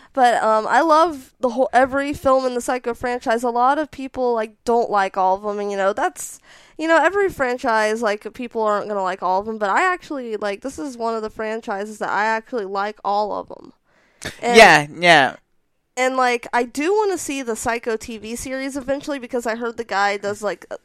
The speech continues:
Speaker 1: like, just as
Speaker 2: Mm-hmm.
Speaker 1: good as, you know, a pretty good job, kinda, you know.
Speaker 2: It, it's kinda weird, though, because it's a prequel, yet it retcons what happens in four.
Speaker 1: That's what, that's what I heard.
Speaker 2: And,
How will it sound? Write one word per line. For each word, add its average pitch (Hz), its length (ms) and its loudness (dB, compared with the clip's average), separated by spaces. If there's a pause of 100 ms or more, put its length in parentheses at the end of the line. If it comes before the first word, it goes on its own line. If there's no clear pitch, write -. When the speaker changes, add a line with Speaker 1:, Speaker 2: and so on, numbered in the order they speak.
(240)
Speaker 1:
like, 214 220 -6
just 233 180 -4
as 170 200 -4
Speaker 2:
Mm-hmm. 143 40 -6
Speaker 1:
good 127 120 0
as, 208 160 -8 (100)
you 240 100 -2
know, 202 200 2
a 226 60 -2
pretty 359 260 -4
good 269 160 -6
job, 233 320 0
kinda, 226 320 -8
you 240 120 -4
know. 208 100 -4
Speaker 2:
It, 175 180 2
it's 180 180 2
kinda 254 300 8
weird, 170 500 4
though, 123 260 8
because 127 380 2
it's 127 180 -6
a 135 60 2
prequel, 165 880 4
yet 135 280 4
it 123 200 0 (100)
retcons 143 840 2
what 120 400 2 (240)
happens 127 580 0
in 104 200 -10
four. 131 640 6
Speaker 1:
That's - 300 4
what, 440 320 0 (440)
that's 320 300 -4
what 403 100 -4
I 349 160 -2
heard. 247 800 -8
Speaker 2:
And, 143 520 2